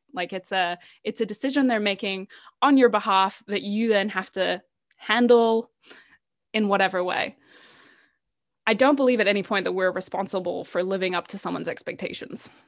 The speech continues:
Like, truly, like, you are, you are autonomous, you are capable of making your own decisions. Um, and in all honesty,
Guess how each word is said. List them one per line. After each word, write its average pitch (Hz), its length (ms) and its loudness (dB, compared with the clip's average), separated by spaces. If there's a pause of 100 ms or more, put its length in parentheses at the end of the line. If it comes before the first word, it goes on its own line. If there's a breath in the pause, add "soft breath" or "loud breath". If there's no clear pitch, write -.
(160)
Like, 185 260 0
truly, 220 460 4
like, 180 240 0
you 196 200 0
are, 185 440 4
you 214 240 0
are 208 180 6
autonomous, 294 840 4 (280)
you 208 280 0
are 185 560 0 (160)
capable 240 420 4
of 214 80 2
making 202 300 -2
your 185 100 -2
own 185 120 -4
decisions. 254 760 -2 (460 soft breath)
Um, 190 480 0 (180)
and 208 520 2 (1040)
in 269 160 4
all 302 260 4
honesty, 311 640 -2